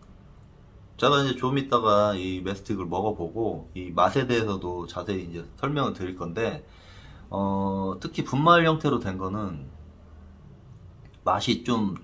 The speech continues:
중요해요. 왜 그러냐면 너무 막 먹기 거북하고 그러면 사실 몸에 좋다 그래도 먹기가 힘들기 때문에 이 맛이 중요합니다. 그래서 요 메스틱이라는 거는 아직,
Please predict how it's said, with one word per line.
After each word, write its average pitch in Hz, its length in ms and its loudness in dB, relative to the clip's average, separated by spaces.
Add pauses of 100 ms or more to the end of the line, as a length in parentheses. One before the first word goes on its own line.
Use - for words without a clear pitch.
(100)
중요해요. 98 560 -2
왜 87 160 -4
그러냐면 87 640 -6 (640)
너무 123 300 -2
막 117 300 2
먹기 107 340 -4
거북하고 107 720 -2
그러면 98 560 -4 (680)
사실 139 240 -4
몸에 113 260 0
좋다 - 300 0
그래도 101 360 2
먹기가 95 320 -6
힘들기 139 420 -2
때문에 90 560 -4 (840)
이 90 140 -10
맛이 90 340 0
중요합니다. 90 560 -8
그래서 90 360 -6
요 113 240 4
메스틱이라는 147 760 2
거는 95 400 -2
아직, 87 400 -10